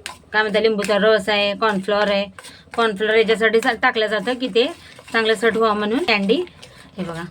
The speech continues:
हे बघा, चांगलं असं साखर पण पूर्ण बघा मिक्स झाली आहे. हे बघा चांगलं. आता याला अजून आपल्याला घट्टसर करायचं आहे आणि याच्यामध्ये आपल्याला टाकायचा आहे लिंबाचा रस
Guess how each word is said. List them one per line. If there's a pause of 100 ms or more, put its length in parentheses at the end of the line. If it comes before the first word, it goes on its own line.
(280)
हे
बघा,
चांगलं
असं
साखर
पण
पूर्ण
बघा
मिक्स
झाली
आहे. (1300)
हे
बघा
चांगलं. (340)
आता
याला
अजून
आपल्याला
घट्टसर
करायचं
आहे
आणि
याच्यामध्ये
आपल्याला
टाकायचा
आहे
लिंबाचा
रस